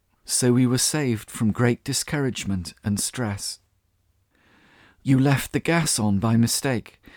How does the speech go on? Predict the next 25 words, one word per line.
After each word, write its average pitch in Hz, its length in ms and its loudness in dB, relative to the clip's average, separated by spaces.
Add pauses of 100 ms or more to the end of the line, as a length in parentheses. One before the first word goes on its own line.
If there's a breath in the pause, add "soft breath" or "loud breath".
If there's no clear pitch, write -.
(120 loud breath)
and 127 200 -2
never 143 300 2
knew 139 460 0 (220 loud breath)
who 139 180 -4
turned 113 340 2
it 117 140 -4
off. 113 400 -6 (1500 soft breath)
A - 60 -2
slate 160 640 0 (100)
blew 123 240 4
from 127 280 2
the 135 80 4
roof, 139 440 0 (320 soft breath)
shattering 117 600 2
at 117 140 0
our 120 160 0
feet, - 460 -6 (920 loud breath)
and 123 120 4
we 143 80 2
can't 160 320 0
imagine 160 540 0
how 117 180 2
it 120 160 -2
missed 131 300 2
us. - 320 -12